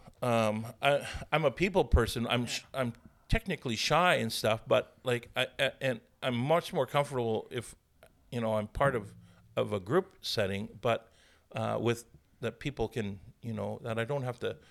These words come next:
Speaker 1: try to pledge along, trudge along. But I love just getting to know people. It's, it's, it's enjoyable. It's,
Speaker 2: Yeah.
Speaker 1: it,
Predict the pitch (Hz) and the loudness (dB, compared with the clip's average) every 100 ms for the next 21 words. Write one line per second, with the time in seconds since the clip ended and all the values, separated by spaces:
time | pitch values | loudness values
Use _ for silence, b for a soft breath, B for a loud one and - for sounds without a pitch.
0 | b b 135 117 110 - 113 113 120 - | b b 2 2 2 0 0 0 -2 -2
1 | - - 127 117 147 135 - b b b | -6 -8 -6 -2 -2 -2 -8 b b b
2 | b 170 262 233 175 233 165 135 - 151 | b 4 4 4 4 2 -4 -4 -2 -2
3 | 143 120 113 147 - 120 - 110 127 - | -2 -2 0 -2 -2 -8 -4 -4 -6 -8
4 | - _ 156 160 - - 165 - 156 120 | -18 _ -10 -8 -10 -6 -6 -4 -6 0
5 | 120 185 254 123 101 107 117 - - _ | 2 2 0 -2 -2 -4 -6 -10 -12 _
6 | - - | -6 -6